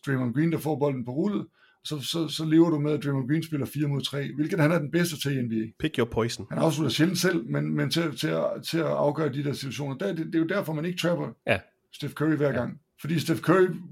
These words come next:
Speaker 1: Steph Curry pick and rolls er et af de mest effektive pick and rolls i N B A, uanset hvem man spiller med.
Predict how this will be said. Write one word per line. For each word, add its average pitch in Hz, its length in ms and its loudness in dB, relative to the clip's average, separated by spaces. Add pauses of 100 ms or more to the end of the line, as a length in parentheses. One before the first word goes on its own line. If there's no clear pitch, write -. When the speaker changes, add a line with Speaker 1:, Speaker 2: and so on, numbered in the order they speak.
(120)
Speaker 1:
Steph 151 260 -6
Curry 180 260 4
pick 160 180 4
and 156 100 0
rolls 196 240 4
er 160 60 2
et 160 340 0
af 151 140 0
de 120 200 -6 (680)
mest 156 200 -2
effektive 160 440 4
pick 135 160 -2
and 135 80 0
rolls 147 240 0
i 131 120 -2
N 117 60 -2
B 123 40 -4
A, 156 120 2
uanset 156 340 0
hvem 180 160 0
man 160 100 -2
spiller 165 220 0
med. 151 180 -4